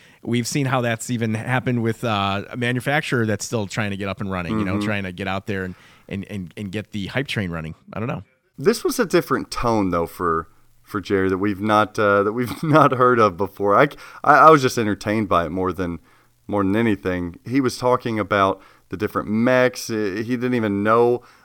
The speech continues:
Speaker 2: what this revolutionary mech was that, that Jeff was referring to or the Pinball News was referring to because he said it's got a couple of mechs like that.
Speaker 1: Right,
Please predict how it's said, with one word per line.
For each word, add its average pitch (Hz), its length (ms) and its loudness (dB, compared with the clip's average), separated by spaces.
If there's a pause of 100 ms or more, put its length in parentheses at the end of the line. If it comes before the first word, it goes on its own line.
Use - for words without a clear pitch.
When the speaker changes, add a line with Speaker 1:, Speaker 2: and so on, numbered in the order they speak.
Speaker 2:
what 110 300 0
this 113 240 -2
revolutionary 110 640 -2
mech 104 340 0
was 107 420 2
that, 98 380 -4
that 92 200 -2
Jeff 107 260 0
was - 140 -10
referring 143 520 0
to 143 180 -2
or 107 200 2
the 87 100 -10
Pinball 101 360 -2
News 143 260 2
was 123 140 -10
referring 131 380 0
to 139 120 -2
because 127 220 -4
he 135 80 -4
said 151 180 0
it's 147 140 -4
got 196 140 0
a 180 60 0
couple 214 300 0
of 90 80 -2
mechs 90 340 -6
like 87 240 -2
that. 117 80 0
Speaker 1:
Right, 110 300 0